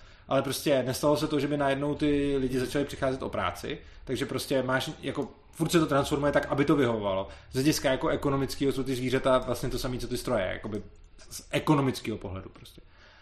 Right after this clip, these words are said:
A že máš prostě něco, co je efektivnější, tak, tak, tak ten zdroj prostě nahradíš. A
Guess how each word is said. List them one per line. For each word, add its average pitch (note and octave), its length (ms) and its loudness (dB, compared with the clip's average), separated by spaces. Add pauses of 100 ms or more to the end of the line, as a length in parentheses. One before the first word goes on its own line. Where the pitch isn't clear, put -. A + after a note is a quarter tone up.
(160)
A C#3 180 -4
že C#3+ 60 2
máš D3+ 160 4
prostě C#3+ 280 -2 (120)
něco, C3+ 220 -4
co D3+ 120 0
je D#3 60 2
efektivnější, C3+ 680 0
tak, A#2 160 -2
tak, A2 160 -8 (180)
tak G#2+ 180 -8
ten B2 160 -6
zdroj A2+ 240 -2
prostě A#2 260 -8
nahradíš. G2 480 -8 (440)
A A#2 460 0